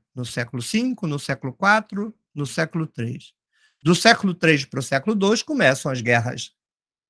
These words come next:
dos macabeus, e aí então volta a noção de reino, e então volta à moda a noção de reino de Yahvé. Mas atenção,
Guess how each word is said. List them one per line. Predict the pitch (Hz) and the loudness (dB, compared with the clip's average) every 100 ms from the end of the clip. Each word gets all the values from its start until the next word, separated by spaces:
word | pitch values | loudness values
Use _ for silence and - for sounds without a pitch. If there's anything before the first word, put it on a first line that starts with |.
| _ _ _ - | _ _ _ -6
dos | 131 117 | -2 0
macabeus, | 123 - 208 208 247 294 - _ _ _ _ - | 2 2 6 6 6 2 -10 _ _ _ _ 4
e | 147 | 6
aí | 131 | 8
então | 147 151 220 | 6 6 4
volta | 131 123 208 254 220 143 131 - | 4 6 8 8 4 -2 -2 0
a | 135 | -2
noção | 135 135 131 - 131 135 131 | 0 -2 -4 -2 -2 -2 -6
de | 117 107 120 113 | -8 -2 0 0
reino, | 120 165 185 214 254 302 - _ - | 4 8 8 8 4 0 -6 _ -2
e | 240 | 2
então | 196 156 139 | 2 0 -2
volta | 127 135 123 185 | 0 0 0 0
à | |
moda | 208 123 113 120 156 | 0 0 0 0 0
a | |
noção | 170 170 131 | 0 -2 -4
de | 139 | -2
reino | 151 120 120 127 143 - _ _ _ _ _ _ - | -2 0 0 0 -4 -10 _ _ _ _ _ _ -4
de | 123 | 2
Yahvé. | 139 127 113 113 | 2 2 0 0
Mas | 143 156 | 4 6
atenção, | 196 247 240 285 311 | 6 6 6 4 2